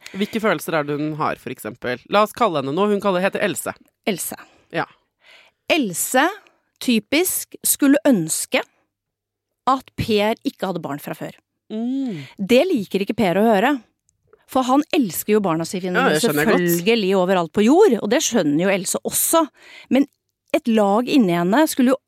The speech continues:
Speaker 2: ønske hun møtte Per først, før han hadde andre barn, sånn at de kunne starte litt mer fra scratch enkelt.
Speaker 1: Else har ikke barn i dette tilfellet her.
Speaker 2: Ja, nei, nå hadde ikke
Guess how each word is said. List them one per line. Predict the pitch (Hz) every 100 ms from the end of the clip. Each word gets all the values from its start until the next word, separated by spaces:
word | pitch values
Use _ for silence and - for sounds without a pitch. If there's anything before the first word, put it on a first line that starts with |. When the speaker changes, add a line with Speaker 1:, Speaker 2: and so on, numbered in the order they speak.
| -
Speaker 2:
ønske | 220 160 - 208
hun | 226
møtte | 214 220
Per | 233 254 311 _ _ _
først, | - - 359 - - - - _ _ _ _ _ -
før | - - 220 196
han | -
hadde | 220 214
andre | 208 190
barn, | 190 226 370 - _
sånn | - 262 269
at | 208
de | 196
kunne | - 196 208
starte | 240 170 185 -
litt | 214 220 -
mer | 175 151 165 180
fra | 196 196
scratch | - 175 - - -
enkelt. | 143 - 156 156 - - - -
Speaker 1:
Else | 233 160 233
har | 247
ikke | 247 220 170
barn | 143 147
i |
dette | 147 143 135
tilfellet | 151 123 117
her. | 226
Speaker 2:
Ja, | 233 240
nei, | 233
nå | 240
hadde | 214 208
ikke | - 175